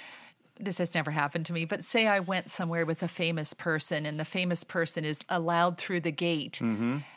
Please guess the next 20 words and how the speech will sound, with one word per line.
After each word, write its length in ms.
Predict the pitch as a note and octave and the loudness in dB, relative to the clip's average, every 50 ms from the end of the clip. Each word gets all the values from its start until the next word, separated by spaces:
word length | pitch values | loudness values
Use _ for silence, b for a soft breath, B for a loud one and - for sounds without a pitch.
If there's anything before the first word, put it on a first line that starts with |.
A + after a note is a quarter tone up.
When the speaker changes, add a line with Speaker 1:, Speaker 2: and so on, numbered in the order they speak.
| B B B _ - | B B B _ -2
Speaker 1:
and 140 | F3+ E3 D#3+ | 0 2 2
I'm 180 | F3+ G3 G3+ | 2 2 2
not 200 | F#3 F3+ E3+ - | 2 2 0 2
gonna 160 | F3 F3 E3 | 0 -2 -2
be 100 | D#3 E3 | 0 0
allowed 320 | E3 D#3+ E3 E3 D#3 D#3 - | 0 2 2 2 0 0 -2
through 140 | - F3 E3 | -4 -6 -4
the 80 | E3+ E3 | -4 -4
gate, 300 | - F#3 F3 - - _ | -4 -4 -6 -6 -8 _
but 140 | - G3+ F3+ | -8 -8 -4
they 100 | - G3+ | -4 -4
turn 260 | F#3+ - - C4 B3+ | -4 -4 -4 -2 0
around 160 | C4 B3+ A#3+ A3 | 0 2 0 0
and 100 | G3+ G3 | 0 -2
they 80 | F#3 F3 | -2 -2
say, 300 | - - F#3+ F3+ F3 - | -2 -2 -2 -4 -6 -6
"Oh, 220 | - C#4+ C4 F#3+ E3 | -6 -6 -4 -4 -2
she's 400 | - - - D#4+ E4+ D#4+ - - | -2 -2 0 0 0 0 0 0
with 180 | G#3+ F#3 - - | -2 -4 -4 -2
me," 400 | A3+ A#3+ G#3+ F3 D#3+ D#3+ D#3+ | 0 0 0 -2 -4 -8 -14